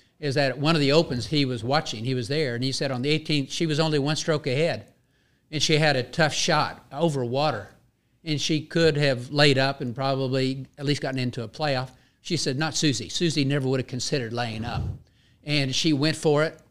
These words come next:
hit the green, par, won, uh, U S Open. And, of course, that's the way Arnie would have been. Arnie never would have considered, even if he had to shape a shot two ways around two trees. He would have tried it. <laughs> If,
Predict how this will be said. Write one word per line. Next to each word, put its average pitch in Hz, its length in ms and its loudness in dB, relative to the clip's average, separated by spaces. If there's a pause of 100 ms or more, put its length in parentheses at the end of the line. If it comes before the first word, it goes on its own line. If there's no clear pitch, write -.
(100)
hit 170 220 -2
the 180 60 -2
green, 143 460 0 (160)
par, 135 340 0
won, 139 560 -4
uh, 127 40 -2
U 123 260 0
S 110 160 -4
Open. 175 280 -4 (520)
And, 151 160 -2
of 131 100 -4
course, 135 220 0
that's 131 160 -2
the 135 60 -8
way 123 100 -4
Arnie 135 340 -2
would 120 140 0
have 95 80 -6
been. 110 120 -8
Arnie 151 300 4
never 131 240 0
would 117 140 0
have 113 80 -10
considered, 120 420 -2
even 139 220 -2
if 123 80 -6
he 143 120 -2
had 131 340 -2 (500)
to 151 100 -2
shape 165 360 6
a 139 60 2
shot 139 440 4
two 202 180 6
ways 147 440 6
around 135 360 2
two 143 200 2
trees. - 500 -2 (240)
He 139 140 10
would 165 140 4
have 160 100 10
tried 156 380 4
it. - 460 6
<laughs> - 0 - (100)
If, 151 340 4